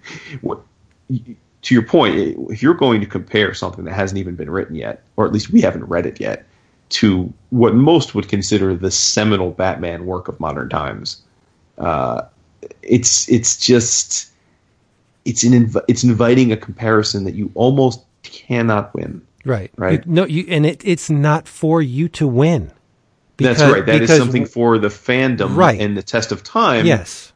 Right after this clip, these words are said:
Speaker 1: to say where you stand, right?
Speaker 2: It's out of your
Speaker 1: Um,
Speaker 2: hands. Once you
Speaker 1: right.
Speaker 2: produce
Speaker 1: And
Speaker 2: it,
Speaker 1: so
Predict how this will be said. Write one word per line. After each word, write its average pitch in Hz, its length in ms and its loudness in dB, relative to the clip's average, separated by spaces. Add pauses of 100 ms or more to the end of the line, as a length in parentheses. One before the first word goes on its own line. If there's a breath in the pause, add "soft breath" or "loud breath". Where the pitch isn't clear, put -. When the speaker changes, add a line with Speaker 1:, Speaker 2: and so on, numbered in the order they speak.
(120)
Speaker 1:
to - 100 -16
say 113 260 0
where 104 180 0
you 104 140 -2
stand, 76 600 -10
right? 113 260 -2 (260 soft breath)
Speaker 2:
It's - 80 -8
out 131 120 8
of 135 60 6
your 139 80 6
Speaker 1:
Um, 139 60 6
Speaker 2:
hands. 143 400 4
Once 120 260 -2
you 151 80 -2
Speaker 1:
right. - 80 -12
Speaker 2:
produce 101 360 0
Speaker 1:
And 113 80 2
Speaker 2:
it, 107 40 2
Speaker 1:
so 110 500 0